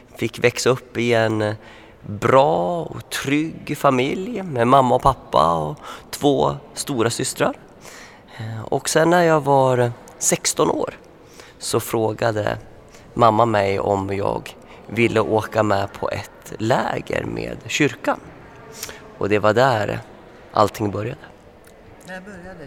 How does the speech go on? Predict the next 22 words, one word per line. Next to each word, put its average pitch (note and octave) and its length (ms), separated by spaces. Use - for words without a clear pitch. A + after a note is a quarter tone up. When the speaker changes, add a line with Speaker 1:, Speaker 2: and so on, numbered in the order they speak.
Speaker 2:
det. C3+ 160
Eh, F3+ 280
jag F#3 140
har G#3+ 80
hört A3 140
förr C#3+ 420
de E3 140
här D3+ 120
berättelserna C#3+ 560
att C#3 120
läger, E3 880
där G#3 160
fann D3+ 360
de D3+ 140
Jesus. - 720
Jag - 80
har F3 60
också F#3+ 220
hört E3 200
tvärtom, D#3+ 640
att C3+ 120
de C3+ 100